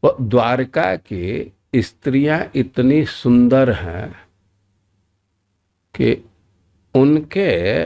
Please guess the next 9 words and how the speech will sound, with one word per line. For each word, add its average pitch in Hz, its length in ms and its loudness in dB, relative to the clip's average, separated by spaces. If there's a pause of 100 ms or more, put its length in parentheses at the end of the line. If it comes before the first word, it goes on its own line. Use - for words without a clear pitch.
(1120)
हाव 151 440 -2
भाव 131 340 -4
को - 320 -6
देख 101 540 -2
करके 87 540 -8 (1080)
कामदेव 127 880 2 (300)
अपना 127 500 -2
धनुष, 113 540 0
लज्जित 139 540 0